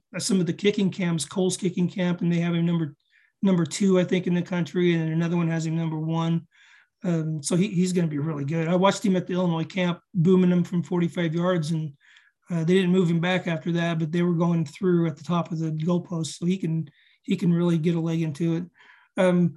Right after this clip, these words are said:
well, Alec, I guess that's about it, man. And, um, uh,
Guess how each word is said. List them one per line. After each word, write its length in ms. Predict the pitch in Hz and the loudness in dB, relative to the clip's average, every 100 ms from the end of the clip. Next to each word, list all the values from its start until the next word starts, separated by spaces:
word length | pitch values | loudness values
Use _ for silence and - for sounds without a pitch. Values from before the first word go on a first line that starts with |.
| - - - _ | -8 -20 -20 _
well, 200 | 208 214 | 4 6
Alec, 280 | 208 226 240 | 6 6 4
I 60 | 196 | 2
guess 300 | 190 202 - | 0 0 -4
that's 240 | 202 - | -6 -4
about 260 | 165 202 226 | 0 2 4
it, 160 | 240 | 4
man. 220 | 208 247 | 4 4
And, 220 | 269 196 185 | 4 4 2
um, 280 | 170 170 - _ _ _ - | 0 -2 -4 _ _ _ -10
uh, 300 | 185 175 | -6 -4